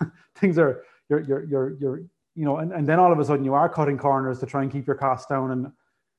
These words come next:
uh, and, and in the end, nobody's happy. Um, you know, your maintenance guys aren't happy 'cause they can't get it, get in and out. They can't maintain it properly. Uh, you're, you know, it, even, even your maintenance budget has been affected. Every time you wanna touch this thing now, you wanna,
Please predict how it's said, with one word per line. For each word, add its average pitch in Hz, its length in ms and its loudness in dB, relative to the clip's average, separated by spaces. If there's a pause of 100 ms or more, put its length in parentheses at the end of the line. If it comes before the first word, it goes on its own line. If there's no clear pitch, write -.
(140)
uh, 156 380 -18
and, 131 140 -8
and 139 280 -6
in 135 120 -2
the 131 100 -2
end, 147 340 -2
nobody's 139 380 0
happy. 127 400 -4 (140)
Um, 123 480 -4 (580)
you 127 60 -8
know, 123 100 -4
your 123 140 -2
maintenance 143 340 -2
guys 135 260 0
aren't 131 220 -4
happy 131 260 -4
'cause 123 140 -8
they 139 140 2
can't 139 260 -4
get 135 160 0
it, 143 240 -8
get 131 140 0
in 135 180 -2
and 127 100 -4
out. 131 320 -2
They 135 60 -8
can't 131 240 -8
maintain 131 380 -6
it 127 80 -8
properly. 127 500 -4 (420)
Uh, 117 440 -4 (560)
you're, 123 320 -4
you 135 80 -8
know, 117 260 -8 (260)
it, 185 180 -12 (580)
even, 131 340 -6
even 131 160 -4
your 131 100 -2
maintenance 143 400 -4
budget 147 300 0
has 135 80 -4
been 131 180 -4
affected. 127 380 -4
Every 143 180 0
time 139 140 -2
you 135 80 -2
wanna 131 160 -2
touch 156 260 -2
this 143 160 -4
thing 135 220 -6
now, 131 160 -4
you 127 180 0
wanna, 127 400 -4